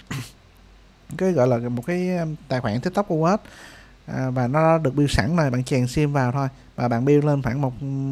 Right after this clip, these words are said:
mười ngàn follower thì bạn mới được tham gia, à, cái chương trình Reward Program. Hoặc là bạn mua luôn cái tương-, cái tài khoản TikTok mà đã được tài trợ cái chương trình này rồi, bạn chèn sim vào và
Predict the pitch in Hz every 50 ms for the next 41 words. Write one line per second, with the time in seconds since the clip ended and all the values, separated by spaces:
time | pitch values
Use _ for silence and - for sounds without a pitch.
0 | 135 135 135 135 135 139 139 127 127 127 127 131 160 143 143 143 139 139 135 -
1 | 139 127 120 117 143 165 156 139 131 135 143 143 143 139 147 143 143 143 139 -
2 | - - - - - - - - _ _ - - - 143 139 143 - 170 - 165
3 | 151 131 131 120 120 123 120 117 113 117 127 120 127 135 139 135 131 - - 127
4 | 123 - 143 139 131 123 120 139 156 165 170 170 175 170 170 165 160 160 - 196
5 | 185 - 190 175 170 165 165 - - - - - - - - - 190 180 180 156
6 | - - 107 95 90 92 120 156 175 - 202 131 220 214 - - 147 143 143 151
7 | 156 151 131 123 - - 139 123 117 - 113 85 80 110 131 156 180 175 170 156
8 | 151 143 147 135 131 127 123 123 - - - - - - - - - - 139 135
9 | 127 127 127 117 113 117 120 127 - - - 117 120 - - - - - - 147
10 | 135 127 123 - 160 156 147 143 139 127 123 120 123 123 127 127 120 117 117